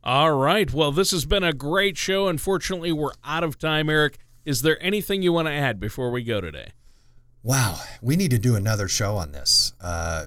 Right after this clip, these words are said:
Speaker 1: That's a
Speaker 2: because I had
Speaker 1: great
Speaker 2: a lot
Speaker 1: topic.
Speaker 2: more stuff I wanted to cover, and unfortunately we can't. But, you know, I'm always hopeful that, uh, our listeners get something out of our show, and today's no different. I hope you feel more encouraged about riding out the market,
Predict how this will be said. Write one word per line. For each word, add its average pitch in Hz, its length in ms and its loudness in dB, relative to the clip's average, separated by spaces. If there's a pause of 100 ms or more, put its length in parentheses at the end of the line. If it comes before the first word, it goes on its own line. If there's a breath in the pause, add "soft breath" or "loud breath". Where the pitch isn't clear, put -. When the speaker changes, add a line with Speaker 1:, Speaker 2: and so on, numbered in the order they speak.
Speaker 1:
That's 175 200 -2
a - 40 -2
Speaker 2:
because 123 100 2
I 92 60 0
had 127 40 0
Speaker 1:
great 139 140 2
Speaker 2:
a 95 60 -2
lot 120 340 2
Speaker 1:
topic. - 120 6
Speaker 2:
more 110 200 4
stuff - 320 -2
I 98 80 -2
wanted 95 260 -4
to 92 60 -10
cover, 98 380 -4
and 87 100 -8
unfortunately 90 540 -8
we 80 40 -12
can't. 85 440 -6
But, 92 160 -6 (280 loud breath)
you 196 80 -2
know, 170 80 0
I'm 156 220 0
always 165 280 2
hopeful 135 580 -2
that, 117 240 -2 (160)
uh, 107 580 2
our 113 140 2
listeners 113 480 0
get 117 180 -4
something 110 300 0
out 104 160 -2
of 101 100 -6
our 101 140 -2
show, 104 440 -2
and 98 160 -4
today's 101 380 -2
no 101 140 -4
different. 104 400 -6 (320 soft breath)
I 139 40 4
hope - 160 2
you 123 60 2
feel 135 220 2
more 120 200 2
encouraged 117 640 -2
about 101 280 -4
riding 104 320 -2
out 104 180 -2
the 98 80 -10
market, 104 420 -4